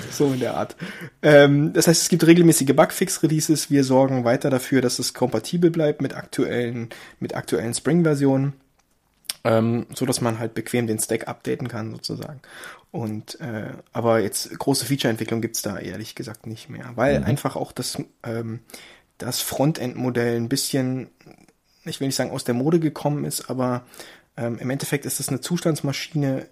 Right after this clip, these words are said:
Speaker 1: äh, also in, die, in, im, im, äh, also im Web, die, also mit, mit Sessions arbeitet und so weiter und so fort. Das heißt, wir sehen eher Leute, dass sie, äh, Clients bauen, die mehr Funktionalität haben und dann mit einem restful Backend einfach sprechen.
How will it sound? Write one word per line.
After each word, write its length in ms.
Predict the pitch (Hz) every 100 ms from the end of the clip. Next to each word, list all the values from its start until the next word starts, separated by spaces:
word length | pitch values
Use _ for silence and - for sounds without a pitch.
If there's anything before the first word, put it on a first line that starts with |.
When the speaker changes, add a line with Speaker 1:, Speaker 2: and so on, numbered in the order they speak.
| _
Speaker 1:
äh, 60 | -
also 240 | 165 131
in, 260 | 135 139 135
die, 160 | - -
in, 200 | - 135
im, 320 | 135 131 127 -
im, 280 | 127 127 127 - - _ _
äh, 140 | - - 302 - _ _
also 300 | - 117 107
im 240 | 139 123
Web, 220 | 123 - _ - - - _ _ _
die, 540 | - - 143 139 135 - - - -
also 200 | 131 127
mit, 240 | 127 127
mit 140 | 131 -
Sessions 380 | 156 - 170
arbeitet 420 | - 120 127 123 110
und 140 | 117
so 80 | 120
weiter 180 | 113 135
und 80 |
so 80 | 123
fort. 220 | - 127
Das 100 | -
heißt, 260 | 131 117 - -
wir 160 | 135 135
sehen 200 | 131 135
eher 220 | 123 127
Leute, 300 | 123 127 113
dass 120 | 113
sie, 140 | 117 117 - - - _
äh, 280 | - 131 127 - - _ -
Clients 420 | - 120 139 -
bauen, 460 | - 123 123 131 - _ _ -
die 140 | 127
mehr 260 | - 139 135
Funktionalität 560 | 135 - 131 123 123
haben 180 | 123 113
und 120 | 120
dann 100 | 117
mit 140 | 117 113
einem 160 | 113
restful 320 | 107 - - 120
Backend 360 | 117 - 104
einfach 280 | 123 - 117
sprechen. 420 | - - 110 -